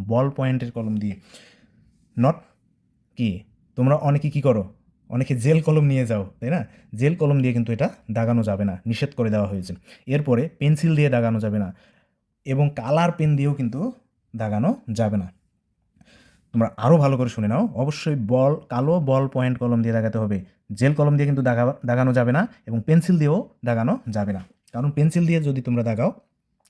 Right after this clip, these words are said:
সেটা কি হবে, এই ওএমআরটা যে, আহ, যে মেশিনটা দিয়ে কাটানো হবে বা দেখা হবে, সেই মেশিন কিন্তু এই যে তোমরা যে পেন্সিল দিয়ে দাগাও সেই পেন্সিলের যে দাগ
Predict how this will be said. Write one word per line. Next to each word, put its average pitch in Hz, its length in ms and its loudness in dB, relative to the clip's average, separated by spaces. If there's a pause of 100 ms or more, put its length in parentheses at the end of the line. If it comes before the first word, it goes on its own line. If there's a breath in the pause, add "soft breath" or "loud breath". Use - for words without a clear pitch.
(120)
সেটা 123 140 -4
কি 127 140 0
হবে, 123 220 2 (680 soft breath)
এই 131 160 0
ওএমআরটা 156 520 2
যে, 123 220 0
আহ, 107 640 -4 (200)
যে 113 120 -2
মেশিনটা 156 380 2
দিয়ে 131 300 0
কাটানো 139 420 0
হবে 113 240 -2 (360 soft breath)
বা 107 140 -2
দেখা 117 300 0
হবে, 120 280 0 (400 soft breath)
সেই 113 220 0
মেশিন 147 400 2
কিন্তু 135 440 -2
এই 113 260 -2 (600 soft breath)
যে 107 160 -2
তোমরা 120 340 2
যে 117 320 -2 (100)
পেন্সিল 151 320 0
দিয়ে 139 120 2
দাগাও 117 360 0
সেই 120 180 -2
পেন্সিলের 151 560 0
যে 120 140 -4
দাগ 117 260 -2